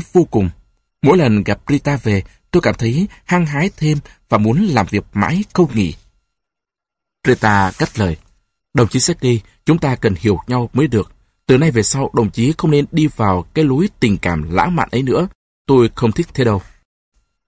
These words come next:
Sergei thẹn đỏ mặt. Như anh học trò bị thầy của, anh đáp lại. Tôi nói với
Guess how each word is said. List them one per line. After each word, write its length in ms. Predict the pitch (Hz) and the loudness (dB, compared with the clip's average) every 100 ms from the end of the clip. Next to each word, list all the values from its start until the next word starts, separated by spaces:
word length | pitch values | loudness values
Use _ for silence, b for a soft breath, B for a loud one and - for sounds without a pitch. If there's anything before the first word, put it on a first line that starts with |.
| _ | _
Sergei 500 | - 147 127 113 104 | 0 0 2 0 0
thẹn 220 | - - - | -2 -6 -4
đỏ 200 | 123 85 - | -4 -2 -2
mặt. 160 | 90 - _ _ - | -6 -6 _ _ -6
Như 280 | 117 113 110 - | 2 2 2 0
anh 120 | 117 | -4
học 140 | 98 - | -4 -2
trò 240 | 95 87 b b | -2 -2 b b
bị 140 | - - | -2 -2
thầy 200 | 107 98 - | 0 -2 -2
của, 240 | 98 92 85 - _ _ _ | -2 -2 -2 -10 _ _ _
anh 240 | - 101 - | -2 -2 -2
đáp 180 | 165 113 | -4 -4
lại. 160 | 80 - _ _ _ _ _ | -8 -10 _ _ _ _ _
Tôi 120 | - 113 | 0 2
nói 160 | 113 | 2
với 140 | 117 | 0